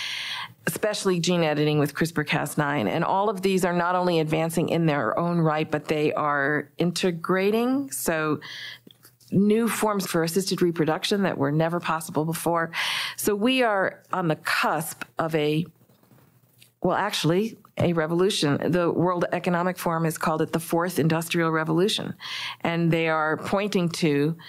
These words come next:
the advances and the intersections of advances across those kinds of technologies. And the future of medicine is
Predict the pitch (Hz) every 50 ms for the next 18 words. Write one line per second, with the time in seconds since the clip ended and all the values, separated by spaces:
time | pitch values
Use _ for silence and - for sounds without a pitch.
0 | - - - _ - - 170 175 175 170 160 160 160 160 160 143 110 - - -
1 | _ _ _ _ _ - 180 170 156 170 196 208 226 226 226 - 190 175 165 165
2 | - 202 190 180 180 180 - 202 196 190 175 - - 175 - - - 165 147 -
3 | - - - - 120 139 143 151 165 - - 160 - - 123 - - 143 151 -
4 | - 135 123 127 - - 151 135 147 - - - - 117 - - - 127 117 117
5 | 117 117 - - - - - - - - - - - - - - - - - -
6 | 202 180 185 185 185 180 185 240 233 - 247 233 220 220 233 240 311 339 - 214
7 | 190 185 185 185 185 - -